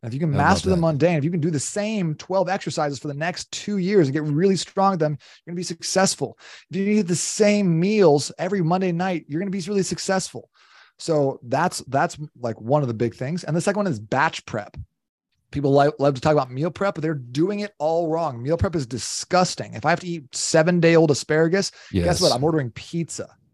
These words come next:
Speaker 2: Yeah.
Speaker 1: You miss me with that shit.
Speaker 2: Yeah.
Speaker 1: Instead, cook thirty chicken thighs. And then for dinner on Monday night, you have chicken thighs, asparagus, and baked potato.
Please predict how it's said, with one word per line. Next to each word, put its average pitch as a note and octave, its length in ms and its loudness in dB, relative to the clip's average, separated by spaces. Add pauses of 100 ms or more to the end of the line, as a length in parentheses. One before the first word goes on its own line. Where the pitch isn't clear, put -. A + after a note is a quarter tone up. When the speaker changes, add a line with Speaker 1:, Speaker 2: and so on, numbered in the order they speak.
(120)
Speaker 2:
Yeah. F2 220 0
Speaker 1:
You - 100 -6
miss D#3+ 420 6
me C#3+ 120 2
with A2+ 140 0
that G#2+ 160 -4
shit. D3 260 -8 (520)
Speaker 2:
Yeah. E2+ 180 -4 (180)
Speaker 1:
Instead, F#3+ 760 4
cook A#3 420 4
thirty G#3+ 520 4
chicken F3 420 2
thighs. G2+ 480 -4 (180)
And C3 100 0
then C#3+ 120 2
for D3+ 260 6
dinner D#3 340 4
on D3+ 160 4
Monday E3+ 240 2
night, G3 200 0
you D#3 100 2
have C3+ 100 2
chicken G3 340 -4
thighs, F#3+ 360 -2
asparagus, E3 720 -4 (100)
and B2 180 -8
baked D3+ 200 0
potato. B2 500 -4